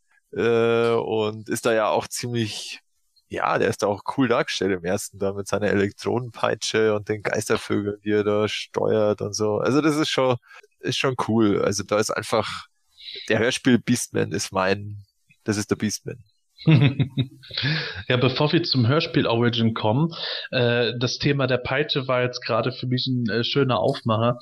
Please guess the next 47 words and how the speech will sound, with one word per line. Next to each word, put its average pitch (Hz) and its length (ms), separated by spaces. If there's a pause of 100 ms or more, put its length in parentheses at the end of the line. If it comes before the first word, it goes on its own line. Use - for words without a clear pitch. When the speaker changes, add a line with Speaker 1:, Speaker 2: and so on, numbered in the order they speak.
(380)
Speaker 2:
Ich - 140
fand 143 280
Beastman 156 420
als, 127 160 (240)
als 131 240
Actionfigur, 131 600
oder 101 140
ich 104 100
finde 135 220
ihn 120 140
heute 131 300
eigentlich 110 300
immer 123 180
noch 120 200
optisch 143 400 (160)
total 147 500
super 147 360
gelungen. 123 440
Gerade 120 400
irgendwo 131 500 (340)
dieses 135 300
orange 135 440
Fell, 139 280
was 131 160
er 120 140
sehr 131 220
spät 143 380
erst 143 180
in 127 60
seiner 120 260
Entstehung 123 380
gekriegt - 480
hat, 127 200
äh, 120 260 (600)
zusammen 131 400
mit 147 160
der 156 80
roten 156 360
Rüstung 160 720
und 143 100
das 143 180
bisschen 156 320
blauen, 143 760
äh, 135 160
der 131 200
Rüstung 143 360
noch 135 160